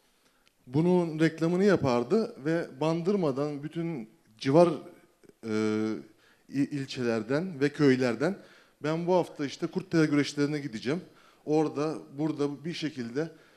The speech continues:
bütün, e, köydeki insanlar oraya geleceğim diye söylüyorlardı. Biz bunu kulaktan duyuyorduk tabii. Tabii ben de o zaman çocuktum. Küçük orta boyuna güreş yapıyordum. Geliyorduk, gidiyorduk. Ondan sonra biz tabii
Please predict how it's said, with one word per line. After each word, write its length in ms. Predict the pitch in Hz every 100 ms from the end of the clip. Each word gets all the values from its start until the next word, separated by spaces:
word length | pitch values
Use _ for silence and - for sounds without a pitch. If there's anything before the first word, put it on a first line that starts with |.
| -
bütün, 440 | 147 - 175 170 127
e, 760 | 131 123 120 117 117 113 -
köydeki 580 | - 143 143 160 147 117 110 - -
insanlar 640 | 127 - 123 117 170 - - _ _ -
oraya 400 | 175 170 170 165
geleceğim 580 | 147 147 143 170 143
diye 260 | 120 139 175 -
söylüyorlardı. 720 | - 151 156 170 117 107 135 151
Biz 160 | 151
bunu 200 | 156 156
kulaktan 1300 | 160 165 160 - - _ _ _ _ _ - 151 151
duyuyorduk 440 | 160 117 95 95
tabii. 220 | 101 131 202 - - _ _ _ _ _
Tabii 180 | 175 170
ben 140 | 185
de 40 | 180
o 60 |
zaman 180 | 165 170
çocuktum. 540 | 170 165 180 - 113
Küçük 260 | - - -
orta 260 | 143 - 135
boyuna 220 | 139 143
güreş 320 | 123 107 -
yapıyordum. 380 | 98 101 147 208 - _ _ _ _ _ _ _ _ _ -
Geliyorduk, 560 | 160 160 127 113 135 -
gidiyorduk. 460 | 151 147 113 -
Ondan 300 | 160 175 196
sonra 340 | 190 185 190 180
biz 400 | 185 - - -
tabii 240 | 156 156